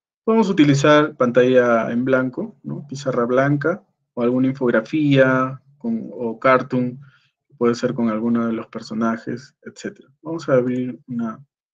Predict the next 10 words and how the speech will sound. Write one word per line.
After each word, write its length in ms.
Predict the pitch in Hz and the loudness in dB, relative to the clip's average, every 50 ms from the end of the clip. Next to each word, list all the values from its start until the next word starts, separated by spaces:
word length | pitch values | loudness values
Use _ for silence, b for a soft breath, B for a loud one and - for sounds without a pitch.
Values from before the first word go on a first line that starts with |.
| _ _ | _ _
una 240 | - 131 123 117 113 | 4 6 8 8 8
de 80 | 110 113 | 6 4
estas 420 | 113 - - 170 175 - - - _ | 4 4 4 2 2 2 -6 -10 _
en 180 | - 120 113 110 | 4 6 6 8
blanco. 460 | 110 113 113 117 117 - 180 - B B B B B B B B B B B B B B B _ _ _ | 8 6 6 6 4 4 0 -6 B B B B B B B B B B B B B B B _ _ _
Bien, 220 | - 156 151 139 | 6 8 8 8
acá 220 | 131 127 123 147 160 | 8 6 6 4 4
vamos 280 | 160 165 175 170 - | 4 4 0 0 0
a 80 | 143 - | 0 0
conocer 480 | - 156 131 127 127 - 156 143 139 | 0 0 -2 0 0 0 -2 -2 -2